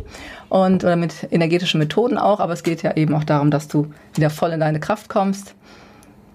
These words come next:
Genau, und es ist ja auch ein bisschen, also ich bin auch sehr humorig unterwegs, ja, und Keck hat auch etwas, das kann man sich merken, glaube ich, oder viele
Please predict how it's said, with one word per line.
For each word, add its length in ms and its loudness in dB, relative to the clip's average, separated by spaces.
Genau, 240 4
und 80 0
es 100 -4
ist 220 -4
ja 100 0
auch 100 0
ein 140 -4
bisschen, 400 -2
also 140 2
ich 80 -6
bin 100 0
auch 100 2
sehr 200 0
humorig 400 2
unterwegs, 580 -2
ja, 300 2
und 340 2
Keck 360 -4
hat 220 -2
auch 100 0
etwas, 380 0
das 160 -4
kann 160 2
man 100 4
sich 160 -2
merken, 380 2
glaube 240 2
ich, 80 -4
oder 120 2
viele 440 2